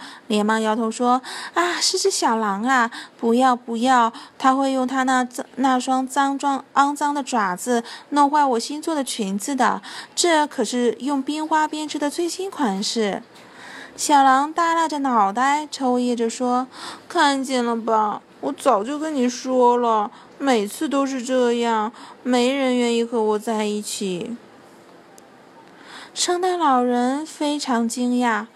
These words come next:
，“难道狼也会哭吗？”驾，驾！驯鹿们越跑越快。“这次我们要去哪里呢？”小狼低声问道。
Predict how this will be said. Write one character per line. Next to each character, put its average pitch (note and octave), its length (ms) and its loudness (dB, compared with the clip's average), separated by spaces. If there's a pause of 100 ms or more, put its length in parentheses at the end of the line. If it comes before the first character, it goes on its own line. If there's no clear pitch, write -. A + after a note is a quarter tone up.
(280)
，“难 C4+ 180 4
道 E4+ 280 6 (240)
狼 B3+ 500 4 (120)
也 C4 180 2
会 D4 160 0
哭 D4+ 340 -4
吗？” C#4+ 460 0 (1200)
驾， E4+ 240 2 (420)
驾！ D#4+ 580 -2 (360)
驯 C4+ 260 0
鹿 C4 160 2
们 B3 300 2
越 D4 340 -2
跑 A3 320 0
越 A3+ 220 -2
快。 A3 460 -2 (920)
“这 D4+ 280 -2
次 C#4 420 -2
我 B3 180 0
们 A#3 200 0
要 B3+ 180 0
去 B3 200 -6
哪 A3 340 -2
里 A#3 240 -2
呢？” A3 520 -4 (380)
小 F#3+ 260 -4
狼 F#3 240 -4
低 A3 160 -4
声 A3+ 280 -4
问 G#3+ 260 -4
道。 G3+ 300 -2